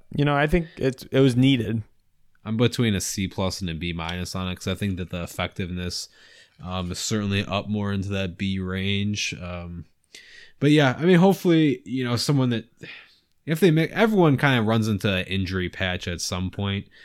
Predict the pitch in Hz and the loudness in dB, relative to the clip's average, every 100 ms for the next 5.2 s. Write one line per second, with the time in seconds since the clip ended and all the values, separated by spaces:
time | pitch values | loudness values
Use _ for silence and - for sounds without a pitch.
0 | - _ 87 87 82 - 98 92 90 95 | -20 _ -8 -8 -6 -2 0 0 -4 -4
1 | 90 90 - 92 87 85 82 82 85 - | -4 -6 -6 -4 -2 -2 -4 -4 -6 -8
2 | 82 - - 87 87 87 - 87 82 87 | -12 -10 -6 -4 -4 -4 -6 -6 -6 -8
3 | 85 82 85 85 80 82 82 80 82 80 | -10 -8 -8 -8 -8 -8 -10 -12 -12 -12
4 | 82 - _ - _ - 85 - - 156 | -14 -16 _ -20 _ -16 -14 -12 -12 -14
5 | - | -16